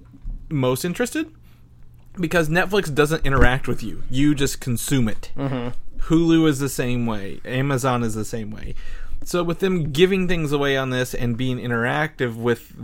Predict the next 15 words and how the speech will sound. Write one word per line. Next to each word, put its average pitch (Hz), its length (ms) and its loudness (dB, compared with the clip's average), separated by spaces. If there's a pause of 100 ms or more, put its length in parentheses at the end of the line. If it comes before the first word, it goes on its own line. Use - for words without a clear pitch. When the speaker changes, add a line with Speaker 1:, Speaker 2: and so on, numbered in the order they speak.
Speaker 1:
you 117 180 -4
know, 104 60 -6
the, 107 200 -8
the - 140 -10
people 117 360 -6
there, 185 320 -2 (520)
that's 151 420 -4
really 214 400 0
got 180 240 2
me 165 160 -6
interested. 151 280 -6
It's 135 200 -6
like, 143 260 0
is 139 220 -2
this 139 240 -6